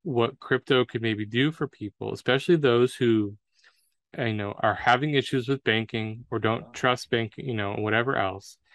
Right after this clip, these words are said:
and now crypto is becoming your, your bank and your financial thing, there is the reality of that you still <laughs> have to go into the real world and spend cash.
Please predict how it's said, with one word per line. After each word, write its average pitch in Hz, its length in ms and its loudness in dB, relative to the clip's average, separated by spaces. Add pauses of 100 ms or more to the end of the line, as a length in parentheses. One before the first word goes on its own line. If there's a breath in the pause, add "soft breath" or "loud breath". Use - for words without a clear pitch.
(220 soft breath)
and 113 160 0
now 110 480 2
crypto 139 400 0
is 120 80 0
becoming 117 560 -4
your, 110 300 -4
your 107 180 -6
bank 110 440 -2
and 120 60 -4
your 107 100 -8
financial 147 440 0
thing, 101 320 -8 (480 loud breath)
there 131 200 8
is 139 120 6
the 127 120 4
reality 123 680 4
of 110 120 -2
that 110 120 -2
you 117 120 -10
still - 240 -4
<laughs> - 20 -10
have 107 200 -6
to - 180 -10
go 143 260 4
into 120 240 -2
the 107 60 -10
real 135 220 2
world 117 200 -2
and 113 100 -6
spend 104 240 -8
cash. - 480 -2